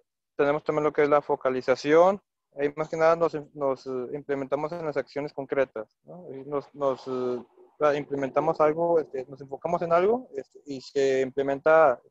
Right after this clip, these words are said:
este, de acuerdo, este, a, a cómo es el, el plan. Este, en la transversalidad, este, es lo que es la articulación, la homologación, se homologan varios, varios temas.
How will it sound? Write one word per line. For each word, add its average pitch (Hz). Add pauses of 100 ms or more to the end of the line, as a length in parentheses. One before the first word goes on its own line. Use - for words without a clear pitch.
(100)
este, - (260)
de 127
acuerdo, 139
este, - (800)
a, 123
a 123
cómo 131
es 127
el, 123 (460)
el 127
plan. 175 (1080)
Este, 123 (760)
en 139
la 139
transversalidad, 143
este, 139
es 147
lo 156
que -
es 151
la 156
articulación, 165
la 170
homologación, 156 (140)
se -
homologan 135
varios, 135 (180)
varios 135
temas. 175